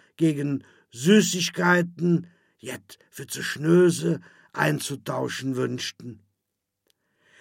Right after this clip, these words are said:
Et Etschelder Geschäft ging, ging im Herbst, Herres neunzehnhunderteinundsiebzig den Weg, Weg, Weich,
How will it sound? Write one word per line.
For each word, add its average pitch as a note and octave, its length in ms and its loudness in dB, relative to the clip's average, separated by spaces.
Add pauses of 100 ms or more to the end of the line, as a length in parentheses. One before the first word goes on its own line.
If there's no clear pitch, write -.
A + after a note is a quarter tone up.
Et G3 160 -2
Etschelder A#3+ 680 4
Geschäft G#3+ 920 4 (580)
ging, A3 640 2 (220)
ging F#3 560 4 (420)
im C#3+ 200 -6
Herbst, F3 760 2
Herres E3 720 2 (480)
neunzehnhunderteinundsiebzig D3+ 1900 0 (640)
den A#2 240 -6
Weg, D3+ 680 0 (220)
Weg, - 720 -14
Weich, D3 720 -4